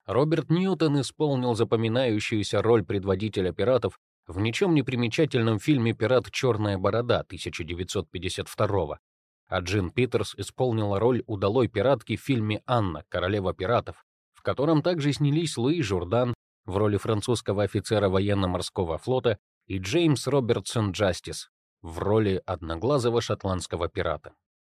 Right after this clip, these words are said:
По биографии капитана Кидда, в которой, казалось бы, есть все задатки для отличного фильма, сняты худшие фильмы о пиратах. Чарльз Лоттон в фильме тысяча девятьсот сорок пятого года «Капитан Кид»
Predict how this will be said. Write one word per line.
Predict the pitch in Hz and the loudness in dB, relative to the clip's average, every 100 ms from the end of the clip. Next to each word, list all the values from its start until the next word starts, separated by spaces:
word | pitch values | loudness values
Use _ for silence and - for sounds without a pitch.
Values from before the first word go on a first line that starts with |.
| _ - | _ -6
По | 85 | -2
биографии | 101 113 156 180 160 123 | 0 0 2 2 2 2
капитана | 143 131 156 143 127 | 0 0 2 2 2
Кидда, | 113 180 151 131 | 0 0 2 2
в | - | 2
которой, | 127 120 156 131 110 | -2 0 0 0 0
казалось | 120 135 135 104 | 0 2 0 -2
бы, | 98 120 | -2 -4
есть | 98 127 - - | -2 -4 -4 -10
все | - 135 107 | -10 -4 -2
задатки | 104 95 117 87 - | 0 2 2 0 -4
для | 76 80 | -6 -4
отличного | 78 95 92 - 110 123 | -4 -4 -6 -2 0 0
фильма, | 120 175 156 135 | 2 2 2 2
сняты | - 160 151 143 | 2 2 2 0
худшие | 117 156 139 - 120 | 0 0 0 0 -4
фильмы | - 123 101 98 | -2 -2 0 -2
о | 90 | -2
пиратах. | 92 80 - - _ _ _ _ _ _ _ | -4 -6 -8 -20 _ _ _ _ _ _ _
Чарльз | - 104 87 80 | 0 0 2 -2
Лоттон | 87 113 135 117 95 | -4 0 0 0 -2
в | |
фильме | - 107 90 87 | 0 -2 -2 -6
тысяча | 104 101 95 | -8 -8 -6
девятьсот | 90 92 101 - 101 | -6 -4 -4 -2 -4
сорок | - 104 92 - | -2 -4 -4 0
пятого | 107 - 90 92 | -2 0 -4 -2
года | 117 92 85 | 0 0 -2
«Капитан | 98 - - 101 90 | -6 -6 -2 -2 -4
Кид» | - 143 117 | -4 -2 -2